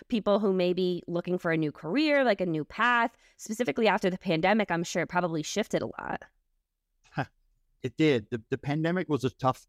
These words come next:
Speaker 2: time for everybody.
Speaker 1: Mm-hmm.
Speaker 2: Uh, look, the, the, the trucking industry has been in dire straits for two decades.
Speaker 1: Mm-hmm.
Speaker 2: There's been a driver shortage. So I think that the pandemic really exacerbated the fact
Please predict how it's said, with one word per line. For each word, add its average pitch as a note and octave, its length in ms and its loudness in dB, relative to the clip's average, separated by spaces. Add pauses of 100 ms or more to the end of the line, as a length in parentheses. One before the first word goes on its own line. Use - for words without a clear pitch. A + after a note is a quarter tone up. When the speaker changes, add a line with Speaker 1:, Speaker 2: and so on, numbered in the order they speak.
Speaker 2:
time A#2+ 420 0
for G#2 200 -4
everybody. A2+ 500 0 (320)
Speaker 1:
Mm-hmm. D#3 300 -14
Speaker 2:
Uh, G2+ 120 -6 (680)
look, B2+ 220 -4
the, A#2+ 120 -2 (160)
the, A#2 80 -14 (300)
the A#2+ 80 -8
trucking F#3+ 480 0
industry B2+ 560 0
has G#2 240 -4
been B2+ 340 0
in G#2 200 -2
dire A2+ 340 0
straits - 560 -6 (180)
for D#3 80 -2
two G#3 220 -2
decades. D3+ 680 -4 (380)
Speaker 1:
Mm-hmm. D3 240 -20
Speaker 2:
There's D3+ 180 -2
been F#3+ 180 0
a E3 60 0
driver C3+ 380 0
shortage. C3+ 380 -2 (760)
So C3+ 400 0 (640)
I C#3 60 -4 (160)
think F#3+ 220 0
that E3 180 -4
the C#3+ 80 -2
pandemic C#3+ 720 -2
really C#3+ 320 2
exacerbated A#2 840 -4 (720)
the B2 100 -6
fact C#3+ 380 2